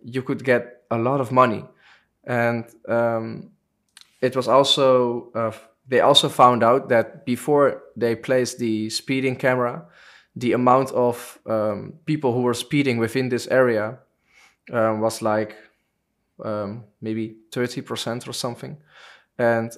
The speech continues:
after they put down the speeding camera for a couple of weeks or months, the amount of people speeding re-, was reduced to maybe, like, two percent or something.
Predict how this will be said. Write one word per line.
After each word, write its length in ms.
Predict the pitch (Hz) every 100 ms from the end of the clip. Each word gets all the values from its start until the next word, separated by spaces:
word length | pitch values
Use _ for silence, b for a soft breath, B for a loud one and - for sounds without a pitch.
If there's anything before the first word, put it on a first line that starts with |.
| _
after 380 | 120 151 151 147
they 160 | 127 123
put 300 | - 143 -
down 300 | 131 123 113
the 120 | 117
speeding 340 | - 151 139
camera 360 | - 120 113 107
for 180 | - 113
a 40 |
couple 300 | 113 120 120
of 120 | 107
weeks 320 | 123 120 -
or 160 | - 110
months, 440 | 117 120 110 - - b b b
the 360 | 123 120 117 120
amount 400 | 120 120 131 -
of 180 | 127
people 260 | - 135 131
speeding 520 | - - 151 135 117
re-, 220 | 113 117 -
was 240 | 123 123 - - -
reduced 560 | 120 117 113 135 127 -
to 100 | 120
maybe, 260 | 120 120
like, 360 | 117 117 117 -
two 160 | -
percent 440 | 165 139 - 131 120
or 40 |
something. 440 | - 87 - 110